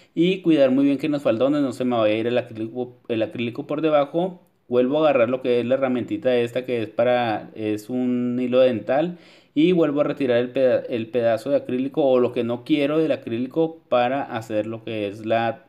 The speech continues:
la técnica de navaja. Aquí a continuación voy a aplicar lo del otro lado. Me fui por partes porque como este acrílico es de un poquito de secado más rápido, como pudieron ver en el principio,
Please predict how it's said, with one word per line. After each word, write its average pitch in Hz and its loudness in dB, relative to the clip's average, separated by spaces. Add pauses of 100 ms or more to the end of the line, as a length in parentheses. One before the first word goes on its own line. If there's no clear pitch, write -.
la 98 -4
técnica 104 -6
de 110 2
navaja. 87 -8 (640)
Aquí 123 -4
a 139 -2
continuación 165 0
voy 156 0
a 151 2
aplicar 127 -4
lo 135 2
del 123 2
otro 143 -2
lado. 135 2
Me 151 -2
fui 139 0
por 160 0
partes 147 0
porque 120 -10
como 117 -2
este 113 -4
acrílico 156 0
es 123 -6
de 143 -2
un 151 -4
poquito 143 -6
de 127 -2
secado 117 0
más 127 0
rápido, 143 -2
como 135 -6
pudieron 117 -2
ver 131 2
en 139 -2
el 139 -4
principio, 123 -4